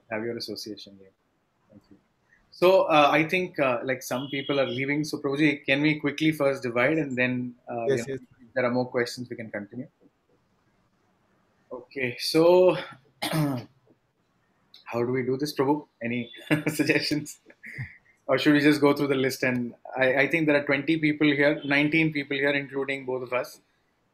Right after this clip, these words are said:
Speaker 1: Uh,
Speaker 2: Yeah.
Speaker 1: so yeah, I think in that case, sixteen is a good count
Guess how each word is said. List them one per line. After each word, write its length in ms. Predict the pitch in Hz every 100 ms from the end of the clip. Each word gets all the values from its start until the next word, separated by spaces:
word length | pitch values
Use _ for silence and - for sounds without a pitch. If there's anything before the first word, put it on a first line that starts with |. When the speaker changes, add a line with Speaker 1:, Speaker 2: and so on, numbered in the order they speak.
| _ 123
Speaker 1:
Uh, 40 |
Speaker 2:
Yeah. 440 | 117 117 113 113 110 -
Speaker 1:
so 600 | - - 123 120 120 117 - _ -
yeah, 240 | 127 113 -
I 100 | 117
think 300 | 120 135 135 -
in 140 | 127
that 200 | 123 120 131
case, 180 | 123
sixteen 720 | - 104 - 143 135 127 117 - -
is 120 | 120
a 60 | 120
good 220 | 127 -
count 280 | 117 113